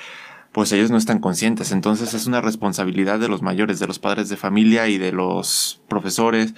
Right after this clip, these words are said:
de incluso de los jóvenes, de, de cuidar esa parte de que los niños no entren a, a este tipo de contenido a una edad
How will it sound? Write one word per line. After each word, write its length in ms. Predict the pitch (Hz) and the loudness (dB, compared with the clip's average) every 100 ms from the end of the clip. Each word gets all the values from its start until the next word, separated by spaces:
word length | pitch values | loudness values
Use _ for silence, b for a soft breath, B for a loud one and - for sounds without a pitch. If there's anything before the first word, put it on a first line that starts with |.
| B B B B | B B B B
de 460 | 95 98 95 95 95 | 0 2 4 2 0
incluso 440 | 95 104 107 117 | -2 -2 0 2
de 240 | 101 95 92 | 2 2 0
los 180 | 92 - | -2 0
jóvenes, 640 | 113 113 110 110 110 - B B B B | 2 4 4 2 0 -6 B B B B
de, 600 | - 104 98 95 - - | -6 -2 0 0 -2 -6
de 380 | - 110 107 101 | -2 2 4 2
cuidar 380 | - 113 110 101 | 2 2 4 2
esa 260 | 90 123 113 | -2 -4 -2
parte 300 | 113 110 110 | -2 -2 -4
de 120 | 107 | -4
que 300 | 107 95 92 | -2 -4 -4
los 260 | - 95 101 | -2 0 4
niños 460 | 120 123 127 131 | 6 6 2 0
no 160 | 110 98 | 2 2
entren 420 | 98 - 98 95 | 0 -2 -4 -4
a, 280 | 92 90 90 B B | -4 -4 -8 B B
a 100 | - | -6
este 220 | 101 - 110 | -6 -4 -2
tipo 300 | 110 110 104 | -2 2 0
de 100 | 104 | 2
contenido 600 | 107 104 107 110 127 - | 0 2 4 4 2 -2
a 100 | 104 | -2
una 220 | 101 98 | -2 -2
edad 260 | 98 95 92 | 0 -2 -4